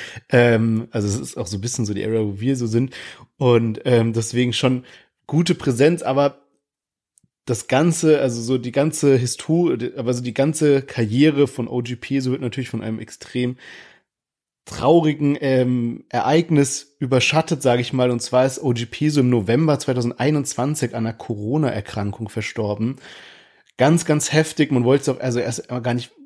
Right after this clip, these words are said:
glauben, irgendwie, es war so ein bisschen Gerüchteküche-mäßig, bis dann aber Lucio eins null eins was dazu gepostet hat. Also die beiden waren eh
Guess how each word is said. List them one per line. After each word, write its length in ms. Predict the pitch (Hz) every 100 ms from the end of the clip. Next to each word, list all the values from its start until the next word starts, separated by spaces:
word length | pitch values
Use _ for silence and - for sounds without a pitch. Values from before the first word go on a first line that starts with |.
| 294 139
glauben, 360 | 123 135 170 151
irgendwie, 200 | 143 131
es 100 | 131
war 140 | 123
so 40 |
ein 60 | 127
bisschen 240 | 123 139
Gerüchteküche-mäßig, 1120 | 120 120 165 - 147 151 - 131 131 135 135 123
bis 160 | 127
dann 140 | 139 123
aber 180 | 117
Lucio 380 | 120 139 - 135
eins 260 | 123 131 127
null 80 | 120
eins 380 | 127 143 -
was 160 | 123 117
dazu 260 | 123 - 107
gepostet 600 | 98 - 160 165 160 147
hat. 120 | 139
Also 200 | 113 104
die 140 | 120
beiden 280 | 120 120 123
waren 160 | 113 113
eh 220 | 127 135